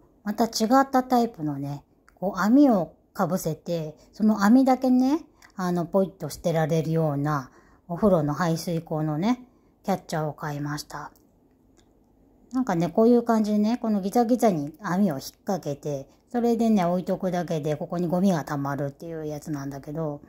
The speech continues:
でね、試してみたんだけど、結構一回で汚れが、あの、網につくから気持ち悪くて、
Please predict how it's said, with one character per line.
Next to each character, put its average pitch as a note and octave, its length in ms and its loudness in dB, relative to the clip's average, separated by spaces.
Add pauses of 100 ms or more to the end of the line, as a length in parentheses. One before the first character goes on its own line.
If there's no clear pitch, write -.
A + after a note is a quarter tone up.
(1500)
で A3 100 -6
ね、 G#3+ 160 2
試 C4 300 4
し - 20 -6
て B3 100 2
み G#3 140 2
た F3 160 -2
ん E3+ 80 -2
だ D#3+ 120 -4
け D#3 100 -8
ど、 D#3 220 -6
結 - 200 -8
構 F#3+ 120 -2
一 E3 180 -10
回 F#4 220 4
で F3 240 4
汚 F3 200 2
れ F#3+ 140 2
が、 F#3+ 500 -2 (480)
あ D#3+ 140 -4
の、 D#3 260 -2 (180)
網 G3+ 220 4
に F3 140 4
つ - 120 -8
く G3 140 -4
か D#3 160 -4
ら D3 340 -4
気 A#3 100 -2
持 C4 180 6
ち C4+ 120 -2
悪 C4 200 2
く - 100 -18
て、 E3 460 -2